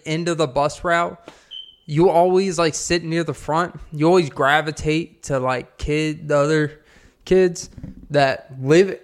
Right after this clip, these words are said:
I, I think, honestly, typically people gravitate and sit next to people on the bus where they are closest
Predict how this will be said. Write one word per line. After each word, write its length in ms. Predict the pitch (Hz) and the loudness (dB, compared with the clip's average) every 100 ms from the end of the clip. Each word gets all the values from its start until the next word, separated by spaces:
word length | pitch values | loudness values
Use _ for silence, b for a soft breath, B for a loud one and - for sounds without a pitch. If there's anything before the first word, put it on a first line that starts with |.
| - | -8
I, 160 | 147 | -6
I 140 | - 156 | -2 0
think, 220 | 254 196 | 0 2
honestly, 520 | 156 240 180 - 147 | 2 2 2 -2 -4
typically 360 | 131 220 240 208 | 0 0 2 -2
people 240 | - 220 | -2 -4
gravitate 600 | 151 175 226 196 170 160 | 0 2 2 0 -4 -4
and 100 | 147 | -4
sit 280 | - 208 202 | -4 -2 0
next 260 | 196 185 - | -2 -4 -4
to 60 | |
people 340 | 156 220 - 170 | 0 0 0 0
on 120 | 165 | 2
the 80 | 135 | 0
bus 560 | 127 190 156 - - - _ _ _ _ _ _ _ _ _ _ | 2 2 2 -4 -14 -18 _ _ _ _ _ _ _ _ _ _
where 640 | - 165 170 170 - 131 - _ _ _ - | 4 6 6 2 -2 -14 -16 _ _ _ 4
they 200 | 185 202 | 6 8
are 100 | 170 | 4
closest 800 | - 180 196 185 - 160 - | 0 0 0 0 -8 -8 -10